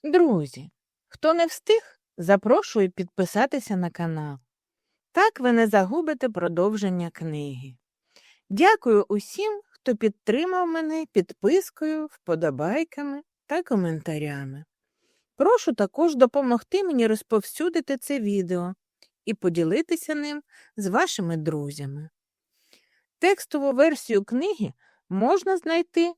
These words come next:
на літературній платформі Букнет за посиланням,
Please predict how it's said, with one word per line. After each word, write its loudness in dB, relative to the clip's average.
на 0
літературній 0
платформі 0
Букнет -4
за 2
посиланням, -4